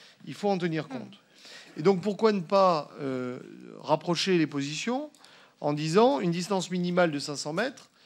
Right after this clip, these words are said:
et une distance maximale qui serait, par exemple, dix fois la hauteur de la structure en bout de pale. Donc, si c'est inférieur, ben, c'est cinq cents mètres. Et puis, si par hasard, c'est, euh,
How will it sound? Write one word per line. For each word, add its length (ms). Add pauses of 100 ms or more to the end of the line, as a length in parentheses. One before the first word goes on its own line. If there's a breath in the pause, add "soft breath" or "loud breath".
(220 soft breath)
et 100
une 60
distance 360
maximale 580
qui 140
serait, 280
par 140
exemple, 220
dix 120
fois 200
la 100
hauteur 220
de 20
la 60
structure 320
en 40
bout 140
de 60
pale. 180 (560 soft breath)
Donc, 140
si 240
c'est 480
inférieur, 480
ben, 100
c'est 120
cinq 120
cents 180
mètres. 300 (320 loud breath)
Et 80
puis, 140
si 160
par 140
hasard, 340
c'est, 260
euh, 140